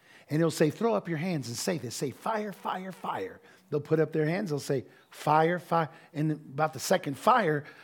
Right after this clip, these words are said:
they start to tremble and shit. We've, we've watched people get under the inf-, you know, under the touch of the Spirit. I say, won't say under the influence, but they, they experience the manifested presence of God, and they're not even born again.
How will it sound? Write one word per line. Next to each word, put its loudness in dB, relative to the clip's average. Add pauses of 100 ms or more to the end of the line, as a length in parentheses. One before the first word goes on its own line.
(140)
they -2
start 0
to -10
tremble 0
and -2
shit. -6 (200)
We've, 2
we've 0
watched -2
people -2
get 2
under -2
the 0
inf-, -4 (320)
you 0
know, 2
under 2
the 2
touch -2
of -6
the -10
Spirit. -2
I -2
say, -4
won't -4
say -4
under -4
the -4
influence, -6 (420)
but 0
they, 6 (280)
they 8
experience 2
the 2
manifested 0
presence -2
of -6
God, 0 (300)
and -2
they're 2
not 2
even -2
born 2
again. -6